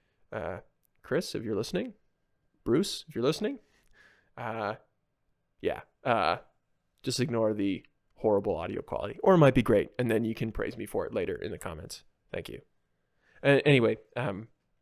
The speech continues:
but yeah, just, just a great school, great group of people.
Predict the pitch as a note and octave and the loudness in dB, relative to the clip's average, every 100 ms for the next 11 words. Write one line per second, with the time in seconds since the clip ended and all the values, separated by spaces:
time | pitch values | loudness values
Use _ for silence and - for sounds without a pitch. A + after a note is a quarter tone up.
0 | _ C#3+ A2 E2 - D3+ - _ - E3 | _ 2 2 0 -2 -2 -2 _ -12 -4
1 | F3 C#3 B2+ - B2 A2+ A2 C3 C3 A#2 | 2 4 4 2 0 0 2 0 0 -6
2 | A2+ A2+ - G#2+ A2+ | -6 -8 -4 -4 -6